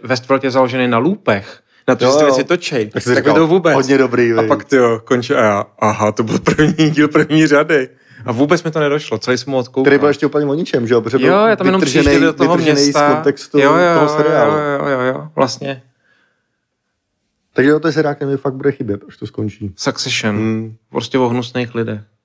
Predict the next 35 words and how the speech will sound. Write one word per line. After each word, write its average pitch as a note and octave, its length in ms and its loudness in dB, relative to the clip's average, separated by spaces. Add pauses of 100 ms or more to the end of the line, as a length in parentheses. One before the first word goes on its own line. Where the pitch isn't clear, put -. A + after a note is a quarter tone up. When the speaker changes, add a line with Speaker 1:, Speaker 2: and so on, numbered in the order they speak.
(160)
Speaker 2:
<laughs> - 380 -4
Ale D3+ 260 2 (440)
ve A#2+ 160 0
stylu, C3 460 -4
nebo A#2 200 -10
se - 140 -10
stylem. A#2 400 -4
Speaker 1:
Se G#2 140 0
stylem. B2 460 -2 (340)
A B2 80 0
co - 120 -2
je G3 80 2
zajímavý, D3 360 -2
četl C#3 200 -8
jsem D3 200 -4
článek A#2+ 540 -2
o C3+ 240 0
Succession, C#3+ 640 -6 (480)
že C3 320 0
oni B2+ 240 -2
jako C3 220 -4
hodně B2+ 320 -4
dbali B2+ 320 0
na C3 140 -2
to, G2+ 380 -6 (360)
aby A#2+ 200 -2
to B2 140 -4
mělo B2 880 -2 (220)
vychytaný A#2+ 720 -4
oblečení, A#2 840 -4
hodinky A2+ 640 -4
a A#2 60 -4
všechno. A2 420 -4
Speaker 2:
Jo, A#2 100 4
jo. A2+ 280 0